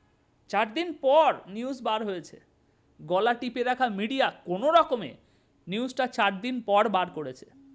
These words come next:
এইমাত্র ব্রেক হয়েছে, আর আপনাদের সামনে আমি উপস্থাপন করছি। সোশ্যাল মিডিয়া একদম চুপ, বুদ্ধিজীবী মহল এই নিয়ে কোনো কথা বলছে না,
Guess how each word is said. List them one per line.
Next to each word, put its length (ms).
এইমাত্র 520
ব্রেক 260
হয়েছে, 340
আর 100
আপনাদের 400
সামনে 300
আমি 180
উপস্থাপন 600
করছি। 380
সোশ্যাল 380
মিডিয়া 280
একদম 460
চুপ, 360
বুদ্ধিজীবী 500
মহল 360
এই 260
নিয়ে 240
কোনো 400
কথা 260
বলছে 340
না, 140